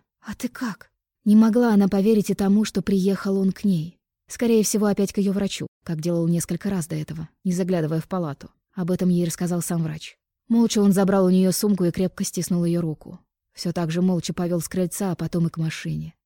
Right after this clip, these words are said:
Радоваться раньше времени Галя боялась, но как же ей хотелось это делать, аж до звона в душе.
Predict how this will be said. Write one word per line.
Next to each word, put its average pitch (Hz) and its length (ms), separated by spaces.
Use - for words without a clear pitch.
Радоваться 220 480
раньше 208 300
времени 196 360
Галя 185 260
боялась, 180 640
но 185 140
как 190 240
же 185 120
ей 180 200
хотелось 190 560
это 185 180
делать, 170 520
аж 220 160
до 190 200
звона 190 400
в 147 60
душе. - 420